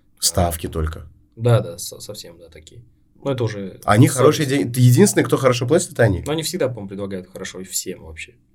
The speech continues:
Speaker 1: А они смотрят по твоей статистике, по твоему охвату, сколько людей переходит. У меня посмотрели тридцать тысяч человек, могут тебе и пятьсот, и тысяча человек перейти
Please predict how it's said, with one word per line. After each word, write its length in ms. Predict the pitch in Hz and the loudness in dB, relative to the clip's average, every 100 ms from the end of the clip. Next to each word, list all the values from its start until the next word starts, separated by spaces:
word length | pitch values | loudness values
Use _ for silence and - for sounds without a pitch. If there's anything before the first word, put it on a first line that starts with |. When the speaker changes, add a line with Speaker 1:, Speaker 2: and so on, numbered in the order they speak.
| _ _ _ _ | _ _ _ _
Speaker 1:
А 200 | 104 95 | -2 0
они 500 | 95 101 104 107 104 | 0 0 0 -2 -2
смотрят 420 | - - 101 104 101 | -4 -6 -4 -6 -8
по 60 | |
твоей 180 | - 92 | -6 -4
статистике, 720 | 92 - 87 90 - - 80 - _ _ _ _ _ _ _ | -4 -8 -10 -12 -14 -20 -20 -20 _ _ _ _ _ _ _
по 80 | - | -4
твоему 340 | - 87 87 98 | -4 -4 -2 -4
охвату, 420 | 95 87 87 80 | -4 -6 -6 -8
сколько 280 | - 90 101 | -12 -10 -6
людей 280 | 95 87 85 | -6 -6 -8
переходит. 540 | 82 82 80 76 78 - _ _ _ _ | -8 -12 -8 -8 -8 -12 _ _ _ _
У 60 | - | 6
меня 140 | 117 | 6
посмотрели 460 | 117 117 113 123 156 | 6 2 0 2 2
тридцать 320 | 143 120 - | 0 -2 -2
тысяч 180 | 107 - | -6 -4
человек, 300 | 98 92 90 | -2 -2 -2
могут 240 | 101 98 | -4 -4
тебе 180 | 95 95 | -4 -4
и 20 | |
пятьсот, 340 | 92 95 107 - | -4 -6 -8 -8
и 40 | |
тысяча 260 | 92 92 - | -10 -10 -6
человек 260 | 92 82 | -6 -6
перейти 400 | 85 82 82 - | -8 -12 -12 -16